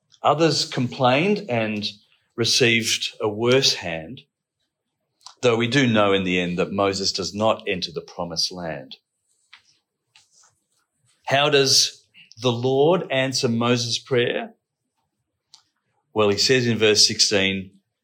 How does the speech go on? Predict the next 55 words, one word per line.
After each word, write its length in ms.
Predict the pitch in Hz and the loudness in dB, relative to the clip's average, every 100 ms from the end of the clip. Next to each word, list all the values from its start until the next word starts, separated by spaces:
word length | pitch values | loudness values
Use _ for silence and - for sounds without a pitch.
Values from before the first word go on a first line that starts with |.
| _ _ _ | _ _ _
"Bring 380 | 113 127 160 185 | -4 0 2 4
me 160 | 175 | 2
seventy 720 | 160 - - 156 180 175 170 | 4 4 4 2 0 2 2
of 140 | 139 127 | 2 2
Israel's 460 | 139 127 127 120 | 0 2 4 4
elders 640 | 120 101 92 87 87 - - | 2 0 0 -2 -2 0 0
who 140 | 113 | 2
are 40 | |
known 360 | 104 110 131 156 | 2 2 2 2
to 140 | - | 0
you 80 | 131 | -2
as 160 | 120 117 | -4 -4
leaders. 800 | 90 92 107 202 214 - - - _ _ _ _ _ _ | -4 -2 -2 -4 -4 -4 -6 -10 _ _ _ _ _ _
Make 240 | - 127 131 | 0 0 2
them 140 | 127 | -2
come 240 | - 156 | 2 0
to 100 | 160 | 0
the 80 | 165 | -2
tent 220 | 151 151 | 0 0
of 60 | 131 | 2
meeting 280 | 110 104 107 | 2 0 -2
that 100 | 95 | -2
they 140 | 117 | 0
may 140 | 131 117 | 2 0
stand 440 | - 135 139 139 | 0 0 0 2
there 140 | 110 | 0
with 180 | 98 92 | 0 -2
you. 180 | 98 95 | -2 0
I 220 | 127 151 | 2 2
will 180 | 185 180 | 2 -2
come 280 | - 147 139 | 0 -2 0
down 280 | 135 131 131 | 0 0 0
and 120 | 120 | 0
speak 400 | - - 156 165 | 0 2 -2 0
with 140 | 117 | -4
you 140 | 101 90 | -4 -2
there. 360 | 82 80 113 - _ _ _ - | 0 0 -2 -8 _ _ _ 0
I 100 | 131 | 2
will 160 | 147 | 2
take 240 | 151 156 139 | 2 0 0
some 200 | 165 165 | 0 2
of 80 | 160 | 0
the 60 | |
power 360 | 147 - 165 165 | -2 0 2 2
of 100 | 147 | 2
the 80 | 135 | 2
Spirit 400 | - - 165 156 | 2 2 0 0
that's 180 | 120 | 0
on 180 | 156 165 | 0 0
you 140 | 165 151 | 0 -2
and 80 | |
put 140 | 123 123 | -2 -2
it 60 | |
on 160 | 113 107 | -2 0
them. 320 | 117 147 180 | -2 -2 -8